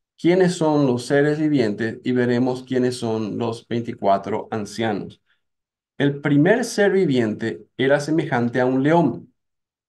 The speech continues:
El segundo ser viviente era semejante a un becerro. El tercero tenía rostro como de hombre,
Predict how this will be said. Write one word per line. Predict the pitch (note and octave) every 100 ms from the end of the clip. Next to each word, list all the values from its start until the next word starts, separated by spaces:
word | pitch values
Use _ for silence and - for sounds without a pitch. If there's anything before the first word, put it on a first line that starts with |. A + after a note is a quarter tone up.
| _ _
El | - A2
segundo | - A2+ C3 D3 E3 F#3+ G3 - _ _ _ _ _ _ _ _
ser | - A2 G#2
viviente | C3+ E3+ F#3+ F#3+ A#3 - - _ -
era | A2+ A#2+
semejante | C#3+ E3+ E3+ A#2 A#2+
a | A#2+
un | B2
becerro. | C#3+ C#3+ A3+ D#3 A2 - _ _ _ _ _ _ _ _ _ _ _
El | A2+ A#2
tercero | C3 C#3 E3+ E3+
tenía | E3+ D3+ D3+ D3+
rostro | C#3+ D3 C#3+ D3 C#3+ -
como | B2 A#2+
de | A2+ A#2
hombre, | C#3 D3 C#3 C3 E3+